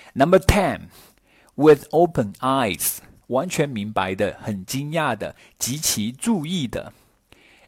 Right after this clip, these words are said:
I'm gonna go in with open eyes and try to innovate。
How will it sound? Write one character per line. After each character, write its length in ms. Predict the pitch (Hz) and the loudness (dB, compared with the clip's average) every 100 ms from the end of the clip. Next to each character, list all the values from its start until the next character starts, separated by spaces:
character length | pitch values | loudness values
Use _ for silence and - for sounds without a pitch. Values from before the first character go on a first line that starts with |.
| _ | _
I'm 260 | 147 147 131 | -2 -2 2
gonna 420 | 175 214 190 123 | 4 6 2 6
go 340 | 170 190 185 170 | 8 10 8 4
in 320 | 165 127 107 | -2 -2 2
with 220 | 117 113 | 2 4
open 400 | 143 156 147 110 | 4 4 4 -2
eyes 540 | 117 135 131 92 - - - | -2 -2 0 0 -2 -4 -6
and 160 | 113 | -6
try 340 | 110 - 165 170 | -4 -2 2 4
to 140 | 160 | 4
innovate。 800 | 160 165 131 101 98 82 - - | 2 -2 -2 -2 -4 -6 -8 -10